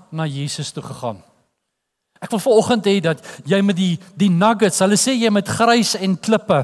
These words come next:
of grys en diamante moet jy van mekaar split. En die een groep, een hoop gaan vir jou niks beteken nie. Die ander hoop,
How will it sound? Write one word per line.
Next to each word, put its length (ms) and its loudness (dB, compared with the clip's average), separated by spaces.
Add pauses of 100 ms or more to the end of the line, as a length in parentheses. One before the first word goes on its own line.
(320)
of 220 0
grys 320 2
en 80 -4
diamante 500 2
moet 160 -2
jy 140 -2
van 160 -2
mekaar 340 0
split. 460 -4 (1160)
En 80 2
die 100 4
een 120 6
groep, 260 0
een 320 2
hoop 180 2
gaan 140 0
vir 140 -2
jou 100 0
niks 260 0
beteken 540 -2
nie. 120 -4 (300)
Die 120 -2
ander 260 4
hoop, 300 0